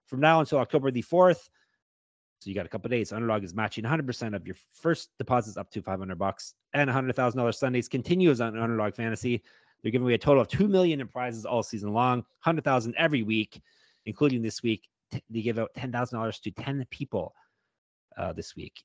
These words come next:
New sweepstakes every week of the N F L season. Uh, Monday Night Football. Who's playing and who's your pick?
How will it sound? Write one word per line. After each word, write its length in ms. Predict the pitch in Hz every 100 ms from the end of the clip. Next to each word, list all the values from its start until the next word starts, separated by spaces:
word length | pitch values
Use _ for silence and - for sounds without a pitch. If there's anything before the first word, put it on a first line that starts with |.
| -
New 160 | 123 123
sweepstakes 580 | - 123 - 127 110 -
every 200 | 131 135
week 240 | 120 -
of 100 | 107 92
the 100 | 98
N 80 |
F 120 | 98 90
L 80 |
season. 380 | 85 92 90 92 _ _ _ _ _ _ - - -
Uh, 600 | 120 120 120 123 120 120
Monday 240 | 131 151 160
Night 160 | 156
Football. 320 | - 135 113 104
Who's 160 | 175
playing 380 | - 175 165 160
and 120 | 120
who's 240 | 117 160 147
your 80 | 135
pick? 260 | 135 101